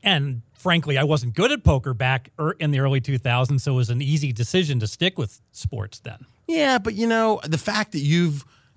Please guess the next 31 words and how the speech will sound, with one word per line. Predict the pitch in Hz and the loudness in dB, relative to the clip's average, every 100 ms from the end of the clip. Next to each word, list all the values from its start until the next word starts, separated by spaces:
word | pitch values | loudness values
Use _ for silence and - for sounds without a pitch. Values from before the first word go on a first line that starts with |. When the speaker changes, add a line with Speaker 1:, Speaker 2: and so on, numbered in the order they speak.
| - | -4
Speaker 2:
become | 131 170 156 | 0 2 2
so, | - 165 | 2 2
and | 135 151 | 4 4
again, | 135 139 117 | 4 4 4
we, | 135 139 | 4 4
we | 117 131 | 4 2
met, | 127 113 107 | 2 0 -2
you | 120 117 | 2 4
know, | 104 | 4
each | 110 - | 2 2
other, | 113 | 2
like, | 107 | 2
seven | - 117 107 | 2 2 4
years | 131 120 | 2 2
ago, | 117 98 - _ _ _ _ _ _ _ _ _ 90 85 | 0 0 -8 _ _ _ _ _ _ _ _ _ -16 -6
but | 117 147 127 - _ _ _ _ - | 2 2 2 -4 _ _ _ _ -2
the | 143 | 0
fact | 117 175 190 - | 2 0 0 -2
that | 135 | 0
you | 143 | 0
so | 120 151 | 2 0
quickly | - - 147 151 160 | 0 2 2 2 -2
became | 135 117 143 135 139 143 135 - _ _ | -2 0 2 4 4 4 2 -2 _ _
someone | - 151 135 | 0 4 4
that | 127 - | 2 -2
could | - 151 151 135 - _ _ _ _ - | 0 2 2 -2 -8 _ _ _ _ 4
make | 143 127 | 4 6
a | 127 | 4
living | 123 131 151 | 6 6 4
from | 131 175 180 202 | 2 0 2 2
it | 214 - | 0 -4